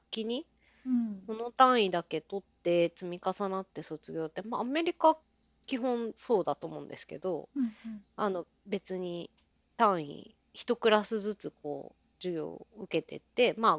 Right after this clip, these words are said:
Speaker 1: 五、六年かけて卒業する人もいれば、単位めちゃめちゃ取って三年ぐらいで卒業する人もいるっていう感じになると思うんですけど、
Speaker 2: うん、うん。
Speaker 1: そんな感じでこう、なんか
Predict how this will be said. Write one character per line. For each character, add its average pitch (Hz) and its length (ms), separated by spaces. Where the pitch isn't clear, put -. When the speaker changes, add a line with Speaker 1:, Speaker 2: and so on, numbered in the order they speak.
Speaker 1:
五、 175 140
六 170 260
年 165 280
か - 180
け 156 120
て - 120
卒 160 300
業 151 180
す - 140
る 165 100
人 - 180
も 156 100
い 147 60
れ 160 80
ば、 226 340
単 196 200
位 151 40
め 151 140
ち 196 100
ゃ 196 40
め 185 120
ち 170 80
ゃ 175 80
取 175 160
っ - 460
て 151 300
三 180 200
年 165 120
ぐ 165 60
ら 160 100
い - 20
で 151 80
卒 - 280
業 - 160
す - 160
る - 80
人 - 220
も 156 100
い 135 80
る 139 160
っ - 40
て - 80
い - 20
う - 20
感 165 220
じ 147 100
に 156 80
な 165 100
る 147 120
と - 60
思 160 160
う - 40
ん - 20
で - 80
す - 100
け 180 120
ど、 208 180
Speaker 2:
う 262 40
ん、 254 40
う - 40
ん。 - 20
Speaker 1:
そ 285 160
ん - 20
な 302 120
感 277 260
じ - 120
で 233 100
こ 214 520
う、 226 40
な 226 80
ん - 20
か - 180